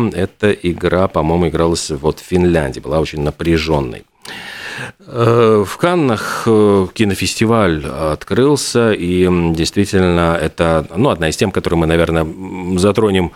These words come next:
уже в программе «Синема» сегодня с Владимиром Веселовым. Но я просто хочу напомнить, что одно из главных таких, ну, больших событий — это, э, большое возвращение Джонни Деппа, потому что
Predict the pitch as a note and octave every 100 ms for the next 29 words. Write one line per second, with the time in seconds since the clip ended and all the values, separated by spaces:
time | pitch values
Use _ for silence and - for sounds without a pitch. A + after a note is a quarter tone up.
0 | - G2 F2+ - G2+ F#2+ F2+ F2+ - F2+
1 | E2 G#2+ C#3+ - - D3 C#3 D3 C#3 C#3
2 | C3+ - C3+ B2+ B2 B2+ A#2 A2+ - A#2
3 | G#2+ F#2+ G2 A2+ A2+ - G2 - G2 -
4 | - - - G2+ - D3+ D3+ B2 - G2+
5 | G2+ - - - - F#2 A2 G#2 G2+ G#2
6 | F#2+ F2 - - F2+ - E2+ D2+ E2 F#2
7 | - F2 B2+ F#3+ C3 G#2 F#2+ G2+ F#2+ -
8 | - - - F#2 F2+ - B2 G2 F2+ F2+
9 | - A#2 A2+ G2+ F2+ G2+ G2+ F#2 A2+ F2+
10 | - - D#2 D#2 - F2 D#2+